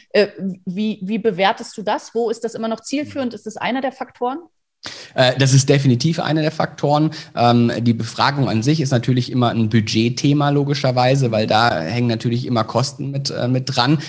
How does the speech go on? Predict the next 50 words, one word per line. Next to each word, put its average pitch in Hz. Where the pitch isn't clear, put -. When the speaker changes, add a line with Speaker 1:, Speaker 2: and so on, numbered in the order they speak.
Speaker 2:
Aber 120
auch 117
da 143
muss 143
man 123
halt 120
überlegen, 120
wie, 135
wie 127
aufwendig 131
macht 120
man 92
so 98
eine 90
Befragung, 65
ne? 139
Ähm, 120
ich 113
hatte 156
auch 127
demnächst 120
bei 123
mir 127
im 110
Podcast 151
den 117
Michael 123
Di 107
Filia 165
gehabt, 160
ähm, 127
um 127
letztendlich 120
über 120
das 113
Thema 131
oder 110
die 113
Wichtigkeit 139
von 120
der 107
Marktforschung 117
im 113
Rahmen 117
vom 117
eigenen 110
Branding 110
zu 104
sprechen. 80
Also, 95